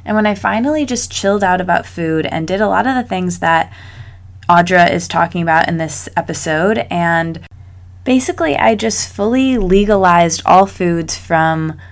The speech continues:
carbs to fat and chilled out about the way that I was eating and ate more food,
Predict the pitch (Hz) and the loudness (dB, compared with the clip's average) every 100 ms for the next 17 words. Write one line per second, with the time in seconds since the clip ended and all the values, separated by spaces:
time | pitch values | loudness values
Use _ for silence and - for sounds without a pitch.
0 | - - - - 156 156 208 - - - | -20 -20 -16 -8 -2 -2 -2 -6 -14 -16
1 | - 170 - 143 127 208 - - - - | -16 -14 -6 0 2 2 2 -4 -20 -20
2 | - - 185 185 - 226 226 190 208 233 | -18 -6 -2 -2 0 0 2 4 4 4
3 | 190 180 175 175 175 - - - 185 175 | 2 2 4 6 4 -2 -18 -4 -2 0
4 | 170 180 170 165 165 - 165 175 247 277 | 0 0 2 0 -4 -6 -6 -2 0 -2
5 | - - 165 - 170 - 165 160 170 - | -2 -4 -4 -2 -6 -2 0 0 0 -2
6 | 220 254 320 | -2 0 -2